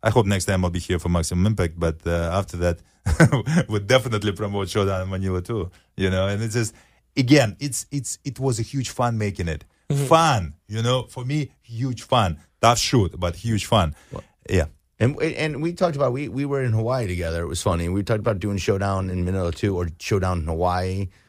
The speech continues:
Speaker 3: or doing Showdown
Speaker 2: You can
Speaker 3: in,
Speaker 2: kinda take it anywhere. It's
Speaker 3: in
Speaker 2: like, where,
Speaker 3: Havana.
Speaker 2: yeah.
Speaker 3: Yeah, you can do it. We could do, it wouldn't have to be,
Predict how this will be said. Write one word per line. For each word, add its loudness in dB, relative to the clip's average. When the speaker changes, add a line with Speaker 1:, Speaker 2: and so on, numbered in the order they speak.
Speaker 3:
or -4
doing 0
Showdown 2
Speaker 2:
You 2
can 2
Speaker 3:
in, -2
Speaker 2:
kinda 0
take -4
it -2
anywhere. -2
It's -4
Speaker 3:
in 2
Speaker 2:
like, 6
where, 6
Speaker 3:
Havana. 2
Speaker 2:
yeah. 0
Speaker 3:
Yeah, 2
you -2
can 0
do 0
it. -4
We -6
could -4
do, -2
it -6
wouldn't -2
have -2
to -6
be, -2